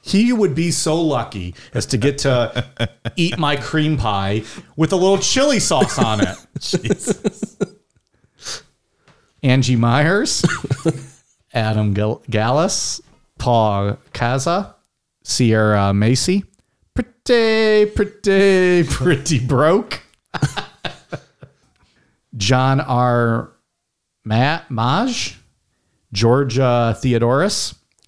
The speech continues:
Speaker 1: Nicole Caldwell, Cashel Peckler, Lucy Bean, Madison Costanzo, Katie Titus, Walter Tankersley, Syndrome of a Down.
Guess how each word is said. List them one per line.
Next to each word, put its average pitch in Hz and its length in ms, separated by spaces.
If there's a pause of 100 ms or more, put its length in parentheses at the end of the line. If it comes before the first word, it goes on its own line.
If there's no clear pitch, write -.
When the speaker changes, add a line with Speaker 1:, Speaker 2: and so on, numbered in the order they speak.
(240)
Speaker 1:
Nicole 117 440
Caldwell, 170 800 (720)
Cashel 127 720
Peckler, 190 540 (760)
Lucy 127 360
Bean, 156 580
Madison 117 600
Costanzo, 170 1040 (400)
Katie 113 380
Titus, 170 680 (760)
Walter 123 1000 (260)
Tankersley, 196 840 (440)
Syndrome 151 760
of 131 140
a 131 60
Down. 92 600